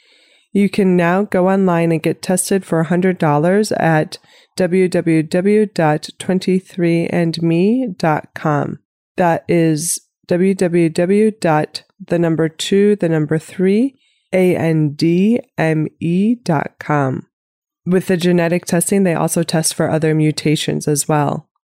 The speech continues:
Just know that if the test comes back that you have the gene mutation from one parent or both parents, that's, it's not a definite health problem that you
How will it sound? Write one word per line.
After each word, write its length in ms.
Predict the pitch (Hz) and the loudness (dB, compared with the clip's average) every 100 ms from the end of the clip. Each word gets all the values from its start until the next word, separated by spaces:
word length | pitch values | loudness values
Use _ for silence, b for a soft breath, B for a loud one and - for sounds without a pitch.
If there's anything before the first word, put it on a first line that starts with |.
| _ _ | _ _
Just 320 | - 214 - 208 | -2 0 2 2
know 300 | 196 175 160 | 2 2 0
that 180 | 160 160 | 0 0
if 140 | 160 | 0
the 100 | 170 | -2
test 340 | - 185 - | 0 -2 -2
comes 300 | - 190 196 | -2 0 0
back 400 | - 170 160 - | -2 0 0 -2
that 160 | - - | -4 -2
you 160 | 160 165 | 0 2
have 300 | 160 160 175 | 2 0 -2
the 100 | 170 | -4
gene 320 | 180 185 185 | 0 2 2
mutation 560 | 160 - 160 - 156 | 2 0 -2 0 -2
from 260 | 151 156 156 | -2 0 0
one 200 | 151 170 | 0 0
parent 380 | - 170 180 185 | -2 -2 0 -2
or 140 | 151 | -4
both 320 | 143 156 156 | -2 -2 -4
parents, 500 | - 190 220 269 - - B B B B | -4 0 2 0 -2 -10 B B B B
that's, 260 | 190 190 - - | -2 -2 -4 -4
it's 240 | 175 - | -4 -2
not 260 | 208 220 - | 0 -2 -2
a 60 | |
definite 720 | 196 - 180 - 196 190 180 - b b | -4 -2 -4 -2 0 0 0 -4 b b
health 380 | 202 196 - | -2 -2 -4
problem 520 | - 160 156 151 151 147 | -6 -2 0 0 -2 0
that 180 | 160 | -2
you 240 | - 165 | 0 -2